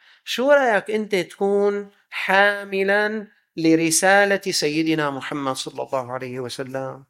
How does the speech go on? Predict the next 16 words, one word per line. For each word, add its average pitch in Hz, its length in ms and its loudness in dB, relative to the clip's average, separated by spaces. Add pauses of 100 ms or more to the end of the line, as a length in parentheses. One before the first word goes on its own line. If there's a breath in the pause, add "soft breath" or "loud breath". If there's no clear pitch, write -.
(360 loud breath)
حاملاً 208 680 4
لرسالة 170 680 2
الله؟ 156 640 -2 (1000)
أنت 175 140 -4
شو 202 160 -4
بتدرس؟ 165 800 -8 (880)
معلوماتية. 147 680 -4
هاد 208 540 0 (540)
بيحمل 175 480 0
رسالة 185 460 0
الله 196 560 -2
بالكلية 165 600 -6
المعلوماتية. 120 840 -8
شو - 140 -8
بتشتغل 160 340 -4
حضرتك؟ 160 720 -12